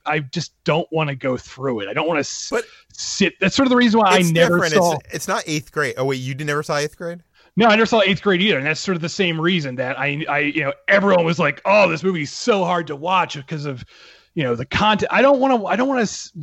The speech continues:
Speaker 1: re-experience it. It's sort of like when people are, people are making all these movies about, like, Fox News now. There's all these movies about Roger Ailes. And it's like, I don't need to watch those movies. I know Roger Ailes was an asshole. I know <laughs> Fox News sucks.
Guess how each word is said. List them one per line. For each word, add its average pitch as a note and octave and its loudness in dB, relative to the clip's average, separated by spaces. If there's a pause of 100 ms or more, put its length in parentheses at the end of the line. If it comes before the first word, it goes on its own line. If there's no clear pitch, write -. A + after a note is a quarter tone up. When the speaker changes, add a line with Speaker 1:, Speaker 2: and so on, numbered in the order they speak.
Speaker 1:
re-experience F#3+ 0
it. - -8
It's - -2
sort C#4 4
of A3+ 0
like A#3+ 4
when G3+ 4
people G#3 0
are, F#3 4
people G#3 -2
are G3+ 4
making F#3+ 0
all E3 2
these E3 0
movies D#3 2
about, D3+ 0 (720)
like, E3 0
Fox E3+ 0
News D#3+ 4
now. C3+ 0
There's D3+ 2
all G3+ 4
these G3 4
movies G3+ 6
about E3+ 4
Roger D3+ 0
Ailes. D3+ 0
And D#3+ -2
it's F3 0
like, E3 -2
I A3 4
don't C#4 4
need C4 4
to G#3 2
watch E3+ 0
those E3 -2
movies. D3+ -2
I F#3 2
know F#3 4
Roger C#3+ 0
Ailes C#3 -2
was C#3 -4
an D3 -4
asshole. B2 -4
I F#3+ 2
know G3+ 2
<laughs> - -4
Fox - 0
News D3 -2
sucks. - -6